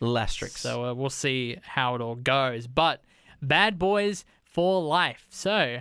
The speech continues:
Speaker 2: uh,
Speaker 1: Seriously,
Speaker 2: hmm?
Speaker 1: that's coming out in January?
Speaker 2: <laughs> Yeah.
Speaker 1: It's ages away.
Speaker 2: <laughs> I mean, uh, not, not for us in
Speaker 1: No.
Speaker 2: our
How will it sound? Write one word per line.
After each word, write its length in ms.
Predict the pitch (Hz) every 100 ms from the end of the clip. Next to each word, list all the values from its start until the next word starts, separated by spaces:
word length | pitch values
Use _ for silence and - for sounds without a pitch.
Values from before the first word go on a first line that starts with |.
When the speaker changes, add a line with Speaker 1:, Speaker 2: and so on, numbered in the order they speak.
| -
Speaker 2:
uh, 60 | 139
Speaker 1:
Seriously, 260 | 151 131 113
Speaker 2:
hmm? 60 | - _ _ -
Speaker 1:
that's 160 | 175
coming 260 | - 156 131
out 220 | 131 - - - - _ _ _ -
in 280 | 113 107
January? 580 | - - 165 156 151 175 -
Speaker 2:
<laughs> 40 |
Yeah. 140 | 175 - 932 960
Speaker 1:
It's 200 | 466 - 156 -
ages 320 | 156 - 147
away. 420 | 156 220 196 202 170 - 170 - -
Speaker 2:
<laughs> 460 | _ - - -
I 160 | 185 190
mean, 640 | 196 202 196 147 175 165 131 113 -
uh, 440 | 117 170 185 190 180
not, 220 | 208 - - - 147
not 180 | 196 -
for 180 | 196
us 320 | 214 202 - 180
in 80 |
Speaker 1:
No. 80 | 165
Speaker 2:
our 280 | 156 151